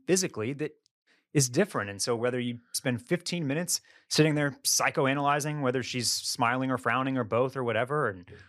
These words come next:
or you, you, you know, look at the tiny little brushstrokes and really think hard about what Da Vinci was thinking when he, when he put brush to, to canvas, like, okay, but also maybe you're just, maybe it's good enough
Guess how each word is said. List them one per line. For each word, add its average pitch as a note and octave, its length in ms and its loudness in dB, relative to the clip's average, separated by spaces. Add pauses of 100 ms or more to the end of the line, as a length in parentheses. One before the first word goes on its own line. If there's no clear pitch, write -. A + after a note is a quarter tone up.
(140)
or A#2 80 -2
you, A2 220 -6
you, A#2+ 140 -6 (200)
you C3+ 120 2
know, A2+ 160 0 (120)
look C#3+ 220 -2
at D3+ 120 -6
the C#3 80 -2
tiny D3+ 420 -4
little D3+ 180 2
brushstrokes D3 640 0
and B2 220 -2 (680)
really F3 240 6
think D#3+ 260 -4
hard D#3 380 4
about C3 340 2 (600)
what D#3 180 8
Da D#3+ 80 2
Vinci D3+ 320 0
was C#3+ 160 0
thinking D#3+ 380 -2
when D3 100 0
he, C3 200 0
when C3+ 140 -2
he C3 100 -2 (640)
put D#3+ 200 10
brush C#3+ 340 2
to, C#3 200 0 (140)
to C#3+ 100 -4
canvas, D3 520 0
like, C3 300 0
okay, C3+ 400 0
but B2 160 0
also D#3+ 300 2
maybe D#3 300 0
you're C3 160 -2
just, C3+ 240 -4
maybe D#3+ 320 -2
it's C#3 140 -4
good C#3 180 0
enough B2 420 -2